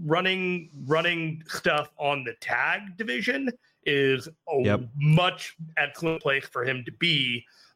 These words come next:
Speaker 1: Uh, keeps him out of that,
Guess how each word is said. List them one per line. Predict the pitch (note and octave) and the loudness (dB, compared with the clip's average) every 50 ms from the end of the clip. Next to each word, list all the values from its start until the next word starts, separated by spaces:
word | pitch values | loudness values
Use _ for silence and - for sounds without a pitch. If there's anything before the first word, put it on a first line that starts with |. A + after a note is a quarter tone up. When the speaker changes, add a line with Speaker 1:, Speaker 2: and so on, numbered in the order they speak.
| - | 2
Speaker 1:
Uh, | C3 B2 A#2+ A#2+ A#2+ A#2 A#2 B2 B2 - - | 4 4 6 6 4 4 2 0 -2 -6 -6
keeps | - - F#3 D#3+ - F3 | -2 -2 -2 -2 0 -2
him | D#3+ D3 - - | -2 -2 -2 -2
out | C#3 D#3 F3 E3+ | 0 2 2 2
of | D#3 D#3 - - | 0 -2 -2 -2
that, | D3+ D3+ D3 C3 B2 B2+ C3 - _ - - - | 0 0 2 0 0 -2 -4 -6 _ -14 -16 -16